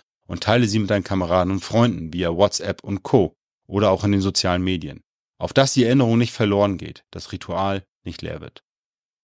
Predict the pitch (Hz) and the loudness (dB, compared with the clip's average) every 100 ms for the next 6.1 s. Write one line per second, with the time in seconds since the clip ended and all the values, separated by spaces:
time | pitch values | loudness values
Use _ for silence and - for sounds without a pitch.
0 | _ - 135 151 139 113 127 135 113 113 | _ -2 4 6 6 4 2 2 2 2
1 | 113 117 127 - 113 110 110 - 120 92 | 4 2 0 2 2 4 0 0 -4 -6
2 | - 82 78 98 156 101 139 143 110 127 | -8 -10 -6 0 2 4 4 4 0 0
3 | - - 110 120 104 107 110 90 104 - | 0 -2 0 2 4 4 2 -2 -2 -2
4 | 98 - 143 202 98 87 85 95 90 90 | -4 2 4 4 4 2 0 0 2 2
5 | 87 85 85 82 95 85 95 - 82 - | 0 -4 -2 -2 -2 -4 -2 -2 -4 -6